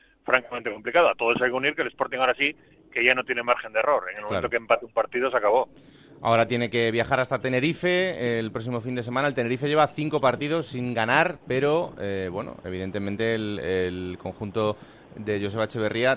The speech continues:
Speaker 2: tiene que, que intentar volver a ganar, sobre todo también en este partido que, que vuelva a ser en casa. Así que no será partido fácil, desde luego, pero el Sporting que tiene que apurar sus opciones. Eh, la última antes de despedirte, decías tú el otro día, bueno, lo bueno de todo esto es que el equipo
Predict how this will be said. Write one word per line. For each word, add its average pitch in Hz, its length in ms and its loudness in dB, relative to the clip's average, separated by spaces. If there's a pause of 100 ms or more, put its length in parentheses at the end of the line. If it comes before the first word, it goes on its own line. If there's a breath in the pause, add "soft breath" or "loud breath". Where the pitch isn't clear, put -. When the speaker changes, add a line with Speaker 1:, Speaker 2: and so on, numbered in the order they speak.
(120)
Speaker 2:
tiene 123 260 0
que, 98 340 -2
que 101 120 -8
intentar 98 380 -2
volver 113 200 2
a 113 60 6
ganar, 110 180 0
sobre 110 200 -4
todo 120 200 -2
también 110 240 -2
en 107 60 -4
este 107 140 -6
partido 107 340 -4
que, 110 240 -4
que 101 60 -6
vuelva 104 180 0
a 95 40 0
ser 95 120 -6
en 101 80 -4
casa. 127 160 0
Así 104 140 -8
que 101 100 -4
no 104 80 -2
será 107 220 0
partido 104 300 -2
fácil, 104 280 -6
desde 101 160 -4
luego, 151 260 4 (360 loud breath)
pero 165 340 4
el 107 140 -4
Sporting 113 340 -4
que 113 100 -6
tiene 110 220 -4
que 104 480 0
apurar 107 420 -2
sus 104 400 -6
opciones. 113 520 -4
Eh, 117 200 0
la 117 180 4
última 160 260 2
antes 165 160 0
de 160 60 0
despedirte, 151 380 -2
decías 139 280 0
tú 170 80 0
el 165 80 4
otro 156 180 2
día, 135 180 4
bueno, 135 300 2
lo 117 240 2
bueno 139 220 0
de 156 80 2
todo 160 240 2
esto 185 380 -2
es - 160 -4
que - 100 -2
el 135 100 0
equipo 156 420 0